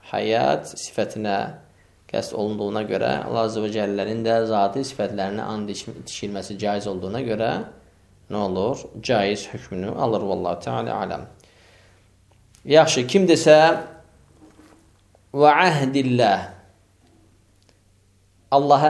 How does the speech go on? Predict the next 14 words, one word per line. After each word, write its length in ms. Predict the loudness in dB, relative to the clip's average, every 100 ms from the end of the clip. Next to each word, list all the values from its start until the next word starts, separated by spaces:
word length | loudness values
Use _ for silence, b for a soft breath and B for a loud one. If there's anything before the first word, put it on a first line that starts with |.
| 2
əhd 180 | 0 -4 -4
edirəm. 260 | -4 -6 -10 -18 -20 _
Ya 80 | -8
desə 320 | -6 -2 -2
ki, 180 | -2 -4
Allahın 680 | 0 0 2 4 4 4 0
üzərimdə 400 | 0 0 0 0
əhdi 340 | -2 -4 -6 -4
var. 180 | -4 -4 -18 _ b b b b b
And 260 | 0 2 0
hökmünü 440 | -2 -2 -4 -6
alırmı, 520 | 0 2 4 2 2
yoxsa 260 | -2 -4 -4
yox? 200 | -2 -4